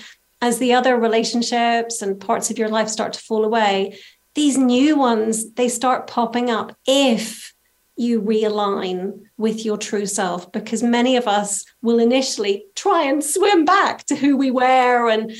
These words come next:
try and cling to the old look, or, you know, we-,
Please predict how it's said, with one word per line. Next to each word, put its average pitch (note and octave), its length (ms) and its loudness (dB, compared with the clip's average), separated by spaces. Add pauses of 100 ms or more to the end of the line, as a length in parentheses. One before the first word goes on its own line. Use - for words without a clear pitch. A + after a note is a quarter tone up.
(440)
try C4+ 200 0
and B3+ 220 0
cling C4+ 460 2
to C4 120 -4
the B3 160 -2
old B3 300 2
look, B3 420 -2
or, G#3+ 440 0
you B3+ 100 -4
know, G#3+ 400 -2 (520)
we-, A3+ 120 -2